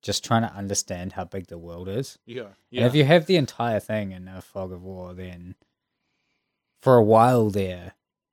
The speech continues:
Speaker 1: the game is almost infinite. Or, like,
Speaker 2: Yeah.
Speaker 1: it could be.
Speaker 2: Mm.
Speaker 1: So you get, like, this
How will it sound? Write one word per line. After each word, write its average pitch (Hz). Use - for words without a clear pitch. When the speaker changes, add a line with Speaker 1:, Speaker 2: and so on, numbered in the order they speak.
Speaker 1:
the 110
game 110
is 107
almost 101
infinite. 117
Or, 117
like, 123
Speaker 2:
Yeah. 127
Speaker 1:
it 104
could 110
be. -
Speaker 2:
Mm. 98
Speaker 1:
So -
you 110
get, 113
like, 101
this 104